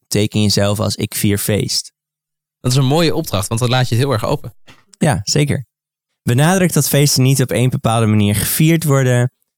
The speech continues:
Speaker 1: Eh, iedereen viert ook anders kerst. Sommige kinderen krijgen een cadeautje met kerst, anderen niet, want die hebben met Sinterklaas zoiets gehad. Anderen krijgen überhaupt geen cadeautjes, want financieel is dat niet.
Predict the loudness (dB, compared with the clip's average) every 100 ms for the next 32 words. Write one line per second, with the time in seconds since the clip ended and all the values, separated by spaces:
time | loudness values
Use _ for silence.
0 | _ _ -6 -2 0 0 -2 0 0 2
1 | 0 0 -2 -2 -2 -2 0 -2 -4 -4
2 | -4 -6 -10 _ _ _ -4 0 2 2
3 | 2 0 0 0 0 0 0 0 0 0
4 | 2 0 0 -2 -2 -2 -4 -2 -2 2
5 | 2 2 0 -2 -2 0 0 0 -2 0
6 | 0 2 2 0 -2 -2 -2 -2 -2 -2
7 | -2 -4 -4 -4 -4 -2 0 0 -2 -4
8 | -2 0 -2 -2 -6 -4 -4 -2 0 0
9 | 0 2 0 -2 0 -2 -2